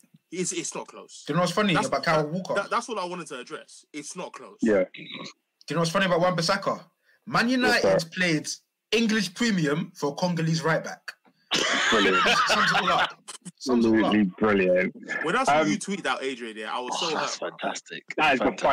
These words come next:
Speaker 3: funniest thing I've ever seen. Um, Pete, this show is always about the fans. Uh, can I read out some
Speaker 4: Yes.
Speaker 3: comments?
Speaker 4: You, you certainly.
Speaker 3: Um,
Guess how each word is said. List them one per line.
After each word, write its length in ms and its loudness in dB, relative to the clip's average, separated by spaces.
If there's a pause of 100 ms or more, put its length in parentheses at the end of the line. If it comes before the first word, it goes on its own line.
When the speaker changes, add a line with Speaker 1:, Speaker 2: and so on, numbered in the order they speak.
(120)
Speaker 3:
funniest 140 -2
thing 140 0
I've 100 2
ever 200 -2
seen. 120 -4 (220)
Um, 380 2
Pete, 240 2 (260)
this 140 2
show 460 4
is 160 -2
always 240 2
about 180 -2
the 60 -10
fans. 340 0 (320)
Uh, 180 2
can 120 -2
I 60 4
read 120 2
out 120 2
some 80 0
Speaker 4:
Yes. 60 -4
Speaker 3:
comments? 260 -2 (600)
Speaker 4:
You, 140 -14
you 140 -8
certainly. 520 4
Speaker 3:
Um, 40 -6